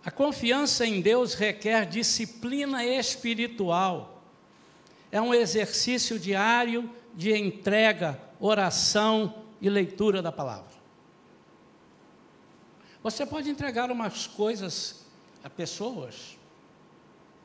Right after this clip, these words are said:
e ficar segurando na corda e buscando resposta, e tá pronto, tá não sei.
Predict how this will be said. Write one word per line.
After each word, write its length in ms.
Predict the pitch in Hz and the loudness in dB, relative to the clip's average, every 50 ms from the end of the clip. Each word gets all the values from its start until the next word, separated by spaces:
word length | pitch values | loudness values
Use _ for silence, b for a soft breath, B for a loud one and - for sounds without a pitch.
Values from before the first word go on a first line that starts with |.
| - - - - - - - - - - - - - - - - - - - - - - | -20 -20 -20 -20 -20 -20 -20 -20 -20 -20 -20 -20 -20 -20 -20 -20 -20 -20 -20 -20 -12 -8
e 100 | 233 233 | -6 -6
ficar 360 | - 262 247 - - 226 240 | -4 -6 -8 -6 -4 -6 -4
segurando 460 | 226 - 254 233 247 240 226 233 247 | -4 -6 -6 -4 -4 -2 -2 -2 -4
na 120 | 247 269 262 | -6 -8 -8
corda 400 | - - 202 214 233 226 226 226 | -8 -4 -4 -2 -2 -2 -4 -6
e 60 | 220 | -8
buscando 460 | 202 220 - - - - 208 226 233 | -8 -10 -12 -12 -8 -8 -8 -6 -4
resposta, 640 | 220 240 226 - - - 196 208 226 - - 214 208 | -6 -6 -6 -8 -8 -4 -4 -4 -4 -4 -6 -8 -8
e 140 | 202 190 175 | -8 -8 -10
tá 160 | - - 175 | -8 -10 -10
pronto, 460 | 160 - 196 202 240 254 233 - 170 | -10 -8 -8 -8 -8 -8 -8 -10 -12
tá 160 | - - 185 | -10 -10 -10
não 100 | 180 180 | -10 -10
sei. 340 | - - - 175 180 180 185 | -12 -12 -10 -8 -8 -8 -10